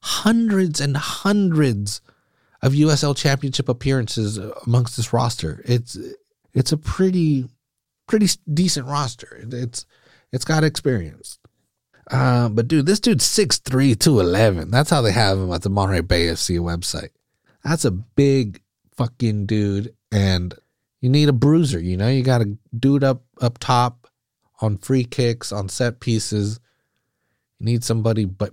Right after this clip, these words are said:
banging into people, jumping over people, and somebody that has fifty-two goals and nineteen assists in U S L Championship. Yeah, they're, they're probably the right guy to do that. So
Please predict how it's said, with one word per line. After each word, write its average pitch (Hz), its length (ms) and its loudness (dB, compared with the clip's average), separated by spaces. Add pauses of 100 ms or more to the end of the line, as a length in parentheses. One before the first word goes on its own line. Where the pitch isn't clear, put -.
banging 113 340 0
into 110 200 -2
people, 110 320 -2
jumping 110 380 -2
over 98 260 -4
people, 95 580 -8 (560)
and 98 120 -6
somebody 117 320 2
that 104 160 0
has 98 200 0
fifty-two 123 560 0
goals 104 380 2
and 95 160 -2
nineteen 104 460 2
assists 98 600 -2 (680)
in 98 320 0
U 104 180 0
S 95 160 -4
L 101 120 -4
Championship. 110 760 -2 (800)
Yeah, 87 220 -2 (200)
they're, 104 280 0
they're 104 100 -4
probably 113 360 -2
the 110 80 0
right 107 220 0
guy 110 180 2
to 101 80 2
do 101 220 2
that. 92 260 -2
So 90 320 -6